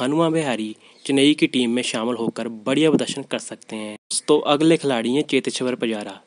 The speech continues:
दोस्तों, पुजारा का प्रदर्शन टेस्ट मैच में काफ़ी बढ़िया होता है, परंतु वो टी ट्वेंटी जैसे फॉर्मेट में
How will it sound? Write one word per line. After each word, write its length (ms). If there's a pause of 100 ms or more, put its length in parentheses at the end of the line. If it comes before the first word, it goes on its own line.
दोस्तों, 440
पुजारा 440
का 60
प्रदर्शन 460 (380)
टेस्ट 260
मैच 260
में 120
काफ़ी 240
बढ़िया 320
होता 280
है, 260 (320)
परंतु 320
वो 320 (100)
टी 120
ट्वेंटी 380
जैसे 300
फॉर्मेट 540
में 200